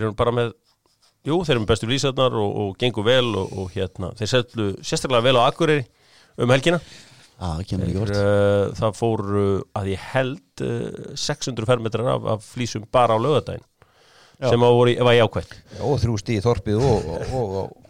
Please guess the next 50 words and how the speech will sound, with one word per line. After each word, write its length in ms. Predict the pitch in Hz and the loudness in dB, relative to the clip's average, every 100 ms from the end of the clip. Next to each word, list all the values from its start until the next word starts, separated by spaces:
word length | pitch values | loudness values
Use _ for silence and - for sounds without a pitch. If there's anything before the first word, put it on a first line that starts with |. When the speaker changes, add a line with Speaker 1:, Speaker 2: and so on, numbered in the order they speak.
| - _ - | -20 _ 0
Speaker 1:
Já, 140 | 143 | 4
og 420 | 101 120 135 - | 4 4 2 -2
Speaker 3:
brekkuna. 360 | - 117 110 139 - - | 0 0 0 -4 -6 -8
Speaker 1:
Já, 180 | - 117 - - _ _ _ | -4 -2 -4 -14 _ _ _
herðu. 220 | 110 139 151 | 0 2 4
Speaker 2:
Já, 80 | 113 | 2
góð, 320 | 147 160 143 - 110 | 0 0 0 -4 -6
góð 160 | 147 | -2
helgi 220 | 147 156 139 | -2 -2 -2
á 20 | 156 | -2
þeim. 120 | - - - | -4 -16 -10
Speaker 1:
Heldur 240 | 131 143 | -8 -6
betur, 240 | 110 98 - | -8 -8 -2
góð 220 | 131 131 | 4 4
helgi 300 | 123 120 113 | 4 2 2
á 80 | 104 107 110 110 | 4 4 6 4
Akureyri. 460 | 120 - 113 87 87 - | 4 2 0 0 -4 -6
Í, 80 | 107 | 0
hérna, 560 | 127 123 - 127 120 - _ | 2 0 0 2 2 -2 _
þeir 140 | - | 0
voru 80 | 151 | 0
bara 160 | 147 147 | 2 0
með 120 | 143 | 2
þægilega 260 | 170 180 165 | 2 2 0
spurningum, 320 | 180 160 127 | 0 -2 -2
fengum 240 | 135 139 | -2 0
við 80 | 139 | -2
að 60 | - | -2
breyta 300 | 139 143 139 | -2 -2 0
frá 80 | 127 | -2
Kópavogi. 460 | - 196 208 185 143 _ _ _ _ - | 0 0 2 0 -2 _ _ _ _ -16
Það 80 | |
var 120 | 117 117 | -8 -4
svona 180 | 127 135 | 2 2
aðeins 140 | 120 | 4
rólegra 320 | 147 185 180 | 2 2 2
hjá 100 | 165 160 | 4 4
þeim, 160 | 185 165 | 2 2
þannig 160 | 143 | 0
að 140 | 131 131 | 2 2
þeir 80 | 135 | 2
höfðu 160 | 135 | 0
tíma 200 | - 147 | -2 -4
til 100 | 135 | 0
að 80 | 139 | 0
hugsa 160 | 185 190 | 2 0
aðeins. 260 | 175 - - | 0 -4 -12
Speaker 2:
Já, 220 | 90 98 | -4 0
já. 160 | 90 101 - - _ - | 2 0 -4 -14 _ 2
Speaker 1:
Eh, 600 | 117 120 123 123 123 123 | 4 6 4 4 2 2